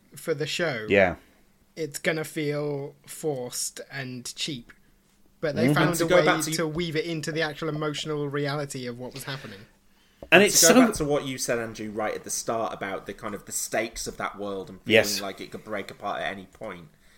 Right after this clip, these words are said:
Speaker 3: It did feel like the, the, the show had constructed this kind of unwinnable situation for itself, because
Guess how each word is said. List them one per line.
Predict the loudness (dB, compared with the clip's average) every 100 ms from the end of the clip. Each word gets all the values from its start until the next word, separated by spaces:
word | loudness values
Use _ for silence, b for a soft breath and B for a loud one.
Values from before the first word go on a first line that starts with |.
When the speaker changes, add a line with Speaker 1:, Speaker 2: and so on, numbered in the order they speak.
| _ _ _ _ _ -4
Speaker 3:
It | -4 0
did | 0 2
feel | 2 4
like | 4 4 2 0
the, | -2 -2 -2
the, | -2 -2 -4
the | -6
show | 0 4 4 4
had | 0 -4
constructed | -6 -6 -4 -4 -2 0 0 -2 -6 -6 -6
this | -8 -6 -6
kind | -8 -8 -6
of | -8 -6
unwinnable | -6 -6 -6 -4 -4 -4 -6 -8
situation | -8 -8 -6 -4 -4 -6 -14
for | -12 -10
itself, | -6 -6 -8 -10
because | -12 -8 -8